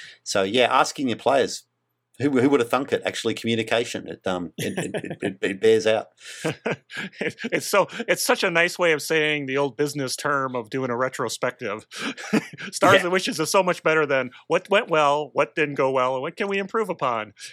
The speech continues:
Speaker 2: And let's write it up in a
Speaker 1: Well, it
Speaker 2: report. <laughs>
Speaker 1: well, import-, importantly, he doesn't ask what didn't go well. He just says, "What did you love and what do you wish you would have more of?" rather than, "What, what am I terrible at and what do you wanna see gone?" Um, so it's, it's,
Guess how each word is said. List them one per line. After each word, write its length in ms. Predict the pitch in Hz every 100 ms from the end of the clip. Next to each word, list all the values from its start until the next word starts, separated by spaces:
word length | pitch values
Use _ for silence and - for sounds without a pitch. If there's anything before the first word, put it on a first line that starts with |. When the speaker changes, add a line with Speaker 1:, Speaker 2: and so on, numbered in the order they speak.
| -
Speaker 2:
And 120 | 139
let's 200 | 151 -
write 160 | 156 147
it 80 | 147
up 140 | 151
in 80 | 139
a 60 |
Speaker 1:
Well, 200 | 127 202
it 40 | 208
Speaker 2:
report. 260 | 120 107 - 139 226 226 -
<laughs> 460 | 180 - 208 - _
Speaker 1:
well, 140 | 180
import-, 380 | 190 185 208 240
importantly, 500 | 196 - 220 262 226
he 80 | 170
doesn't 280 | 139 139 135
ask 260 | 117 - 196
what 160 | -
didn't 240 | 117 - 110
go 160 | 95
well. 300 | 82 - - -
He 120 | 123
just 240 | 165 156
says, 320 | 165 135 123
"What 140 | 139 -
did 120 | 139
you 120 | 127
love 280 | 110 110 101
and 100 | 101
what 120 | 110
do 60 | 113
you 60 |
wish 220 | 101 98 110
you 100 | 98
would 100 | 95
have 180 | 87
more 280 | 87 92 95
of?" 200 | 90 - 107
rather 280 | 107 101
than, 180 | 95 98
"What, 240 | 101 - -
what 120 | 110
am 100 | 107
I 80 | 95
terrible 480 | - 98 101 98 90
at 140 | 87
and 100 | 95
what 140 | 95
do 80 | -
you 100 | 95
wanna 180 | 95 92
see 180 | - 101
gone?" 400 | 92 92 92 - - - - -
Um, 200 | 98 101
so 220 | 131 117
it's, 160 | 120 135
it's, 340 | 127 135